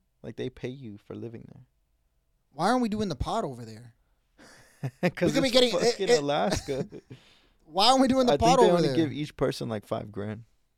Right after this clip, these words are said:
Speaker 1: a year.
Speaker 2: A year?
Speaker 1: <laughs>
Speaker 2: Aw, no se pasa. What the fuck?
Speaker 1: Get the fuck outta here
Speaker 2: What
Speaker 1: with
Speaker 2: the
Speaker 1: that shit.
Speaker 2: fuck? Five, and less five thousand over there is like, yo, that's crazy, bro. You balling out here.
Speaker 1: I mean, I'm pretty sure their rent is probably, like, eight hundred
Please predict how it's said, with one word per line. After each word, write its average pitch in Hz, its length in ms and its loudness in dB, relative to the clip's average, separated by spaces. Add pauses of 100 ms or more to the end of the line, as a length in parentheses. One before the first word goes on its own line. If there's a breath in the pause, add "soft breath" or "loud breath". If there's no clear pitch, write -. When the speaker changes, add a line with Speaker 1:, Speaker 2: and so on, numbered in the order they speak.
(160)
Speaker 1:
a 117 60 -12
year. 107 280 -12 (800)
Speaker 2:
A 147 80 -6
year? 165 760 -6
Speaker 1:
<laughs> - 800 -16
Speaker 2:
Aw, 135 380 -4
no 123 160 -8
se - 240 -8
pasa. 113 320 -14
What - 160 -12
the 285 100 0
fuck? 262 460 8 (120)
Speaker 1:
Get 185 220 0
the 202 140 8
fuck - 420 0
outta 123 340 4
here 131 220 2
Speaker 2:
What 233 140 10
Speaker 1:
with - 80 -20
Speaker 2:
the 269 160 6
Speaker 1:
that 190 60 -4
shit. 160 140 -8
Speaker 2:
fuck? 208 280 2
Five, 202 440 2
and 202 160 4
less 262 200 4
five 226 220 2
thousand 220 260 0
over 196 180 2
there 170 220 2
is 143 80 -4
like, 120 180 -4
yo, 131 280 -4
that's 131 180 -2
crazy, 131 420 -8
bro. 120 140 -6
You 127 160 -4
balling 127 380 -4
out 113 140 -8
here. 107 140 -6
Speaker 1:
I 120 60 -4
mean, 117 160 -4
I'm 110 100 -4
pretty 113 240 -8
sure - 180 -8
their 95 160 -6
rent 90 300 -10
is 98 80 -14
probably, - 300 -14
like, - 180 -16
eight - 160 -14
hundred 92 300 -14